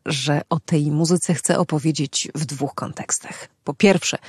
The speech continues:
współczesnej, atrakcyjnej ścieżki i po drugie, hołdu dla klasyki kina. La La Land nie wzięło się bowiem znikąd. Artystyczne pochodzenie tego filmu jest szalenie ciekawe, a produkcja ma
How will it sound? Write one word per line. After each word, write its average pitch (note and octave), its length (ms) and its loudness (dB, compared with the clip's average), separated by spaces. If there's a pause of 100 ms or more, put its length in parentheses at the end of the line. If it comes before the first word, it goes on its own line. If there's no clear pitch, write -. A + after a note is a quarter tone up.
(260)
współczesnej, - 880 2
atrakcyjnej D3 760 2
ścieżki D#3+ 640 -2 (560)
i E4+ 140 6
po F4 140 6
drugie, E3 560 4
hołdu - 580 -2 (220)
dla F#3+ 200 2
klasyki - 520 -6
kina. C4 340 6 (440)
La D3+ 160 4
La B3+ 140 8
Land - 440 -2 (100)
nie D3+ 240 4
wzięło E3+ 320 8
się D3+ 140 0
bowiem C3+ 320 -4
znikąd. E3+ 640 2 (400)
Artystyczne - 580 2
pochodzenie E3 440 2
tego D3 160 -4
filmu E3 260 0
jest - 240 -2
szalenie G#3 360 8
ciekawe, D#3 500 2
a - 100 -6
produkcja D#3 1040 0
ma D#3 400 2